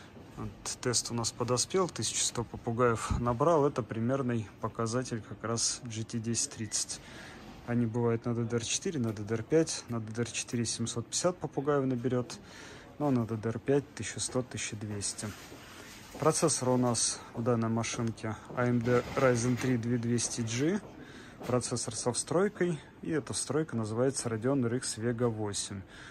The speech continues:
Название идёт от количества графических ядер. Vega три, Vega восемь, Vega одиннадцать. Вот сколько, сколько графических ядер, так и называется.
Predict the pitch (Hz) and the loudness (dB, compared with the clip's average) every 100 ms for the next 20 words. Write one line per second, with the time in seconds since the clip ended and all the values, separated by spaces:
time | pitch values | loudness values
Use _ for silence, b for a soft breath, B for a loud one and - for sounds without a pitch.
0 | B B - 120 113 147 180 143 120 104 | B B -4 -2 2 4 4 4 0 -4
1 | - - 117 113 143 - - 127 - - | -10 -10 -4 0 0 -2 -2 -2 -2 -4
2 | 113 123 - - 113 107 107 120 117 - | -2 -2 -2 -4 -4 -4 -4 -2 -4 -4
3 | 120 - 120 107 107 - - - 113 107 | -6 -2 0 0 -2 -6 -12 -6 -4 0
4 | 113 - 180 165 117 110 113 151 120 120 | -2 0 -2 0 -2 0 2 2 0 0
5 | 113 104 110 104 147 160 131 - 120 - | -2 0 -2 0 0 0 0 -2 -2 -4
6 | B B B B - 135 127 - 113 - | B B B B -6 -4 -4 -4 -6 -8
7 | - - 113 107 - - - - 113 110 | -20 -4 -2 -2 -6 -8 -6 -4 -2 -2
8 | 113 117 120 113 - 113 - 151 135 117 | 2 0 2 -2 -2 -4 2 4 4 0
9 | 120 117 113 113 113 107 98 - - | -2 -2 -2 0 0 -2 -2 -4 -4